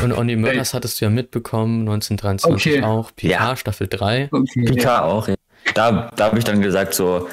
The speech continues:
Speaker 1: Ja.
Speaker 3: ja, komm.
Speaker 2: Guck mal.
Speaker 1: Ja.
Speaker 3: Ich bin kurz weg.
Speaker 1: Manifest hattest du. Ähm,
Speaker 3: Ja, genau, Manifest.
Speaker 1: dann,
Speaker 2: Ja.
Speaker 1: dann war, äh,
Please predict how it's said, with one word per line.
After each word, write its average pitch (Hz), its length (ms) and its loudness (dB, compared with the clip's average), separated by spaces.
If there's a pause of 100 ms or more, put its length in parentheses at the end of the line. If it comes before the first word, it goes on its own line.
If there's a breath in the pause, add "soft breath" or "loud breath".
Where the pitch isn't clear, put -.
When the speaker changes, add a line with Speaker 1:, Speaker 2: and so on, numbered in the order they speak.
Speaker 1:
Ja. - 260 -10 (120)
Speaker 3:
ja, 76 320 0
komm. 85 240 2
Speaker 2:
Guck 131 80 4
mal. 117 160 0 (840)
Speaker 1:
Ja. - 220 -2
Speaker 3:
Ich 101 160 2
bin 113 140 2
kurz 110 220 -2
weg. 107 240 0
Speaker 1:
Manifest 120 560 -2
hattest 113 380 -6
du. 113 220 0 (500 loud breath)
Ähm, 104 440 0 (120)
Speaker 3:
Ja, 123 260 4
genau, 117 260 2
Manifest. 107 360 2 (200)
Speaker 1:
dann, - 120 2
Speaker 2:
Ja. 127 300 0
Speaker 1:
dann 110 300 0
war, 101 420 0 (220)
äh, 98 460 -2